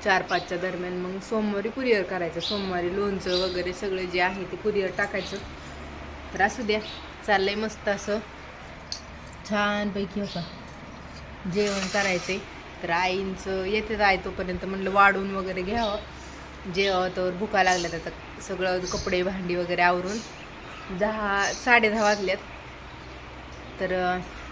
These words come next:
बघू आल्यावर आई थोडा व्हिडिओ काढे कसं काय. हाय शुभ्रा,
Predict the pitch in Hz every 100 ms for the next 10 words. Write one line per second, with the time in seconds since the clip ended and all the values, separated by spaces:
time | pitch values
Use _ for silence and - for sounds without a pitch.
0 | - - - - 185 190 175 170 180 180
1 | 175 180 175 202 185 190 190 185 190 190
2 | 185 - - - - - - - - 170
3 | 170 170 165 - 262 285 330 233